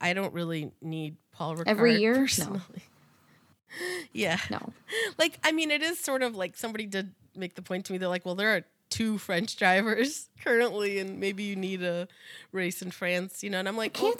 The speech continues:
Speaker 2: they race at
Speaker 1: "Okay,
Speaker 2: Le Mans?
Speaker 1: but," I mean, yeah, that would, I, uh, I don't
Speaker 2: Maybe
Speaker 1: know.
Speaker 2: they can't. I don't
Speaker 1: I
Speaker 2: know.
Speaker 1: don't know. Yeah, I just don't like, I don't like Paul Ricard.
Speaker 2: I don't
Speaker 1: It
Speaker 2: like
Speaker 1: makes
Speaker 2: Paul
Speaker 1: me
Speaker 2: Ricard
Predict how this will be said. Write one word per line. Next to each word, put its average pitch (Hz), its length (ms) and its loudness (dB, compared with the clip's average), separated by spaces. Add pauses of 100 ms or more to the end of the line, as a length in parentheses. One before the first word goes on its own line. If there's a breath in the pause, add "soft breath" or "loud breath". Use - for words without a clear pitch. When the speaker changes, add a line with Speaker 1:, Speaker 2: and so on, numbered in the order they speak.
Speaker 2:
they 508 80 2
race 440 200 4
at 453 40 2
Speaker 1:
"Okay, 330 80 4
Speaker 2:
Le 330 80 6
Mans? 190 340 6
Speaker 1:
but," - 100 -20 (1300 soft breath)
I 226 200 2
mean, 285 400 0
yeah, 254 300 4
that 220 220 2
would, 269 280 -6
I, 247 240 0 (120)
uh, 208 480 -4 (140)
I 233 120 -6
don't 202 140 -2
Speaker 2:
Maybe 233 180 4
Speaker 1:
know. - 20 2
Speaker 2:
they 208 120 4
can't. 165 340 0
I 185 100 6
don't 180 140 4
Speaker 1:
I - 40 4
Speaker 2:
know. - 60 4
Speaker 1:
don't 196 100 2
know. 175 80 -2
Yeah, 185 220 2
I 190 60 4
just 233 240 -6
don't 254 200 -2
like, 196 180 0 (180)
I 226 100 0
don't 226 160 -2
like 254 200 -2
Paul 254 180 4
Ricard. 254 260 -2
Speaker 2:
I 226 80 6
don't 240 80 2
Speaker 1:
It - 40 2
Speaker 2:
like 233 80 -2
Speaker 1:
makes 190 220 0
Speaker 2:
Paul 165 80 0
Speaker 1:
me 196 140 2 (100)
Speaker 2:
Ricard 185 60 0